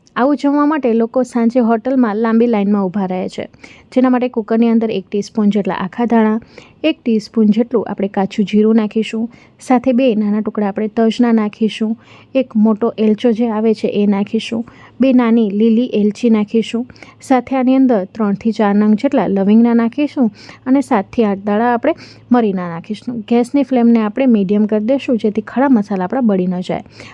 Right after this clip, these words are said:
આ ખડા મસાલાને આપણે થોડોક ડ્રાય રોસ્ટ કરીશું, જેથી એનો ફ્લેવર છે ને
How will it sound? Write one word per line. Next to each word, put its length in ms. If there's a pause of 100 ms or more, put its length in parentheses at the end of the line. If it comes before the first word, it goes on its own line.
(100)
આ 80
ખડા 280
મસાલાને 440
આપણે 160
થોડોક 240
ડ્રાય 300
રોસ્ટ 240
કરીશું, 440
જેથી 300
એનો 140
ફ્લેવર 380
છે 160
ને 140